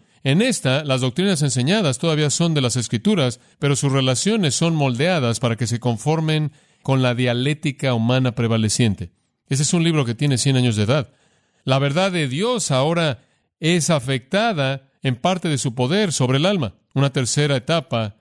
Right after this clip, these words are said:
entonces se acerca en la que no solo los métodos y las explicaciones se conforman con la filosofía del día,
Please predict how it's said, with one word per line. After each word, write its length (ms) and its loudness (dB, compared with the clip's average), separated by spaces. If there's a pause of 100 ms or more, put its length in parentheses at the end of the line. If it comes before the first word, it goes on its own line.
(420)
entonces 440 0
se 80 2
acerca 380 0
en 100 2
la 140 0
que 360 -4 (440)
no 200 0
solo 260 2
los 180 0
métodos 420 0
y 60 -2
las 160 0
explicaciones 760 0
se 200 0
conforman 480 0
con 140 0
la 80 -2
filosofía 440 0
del 160 0
día, 280 2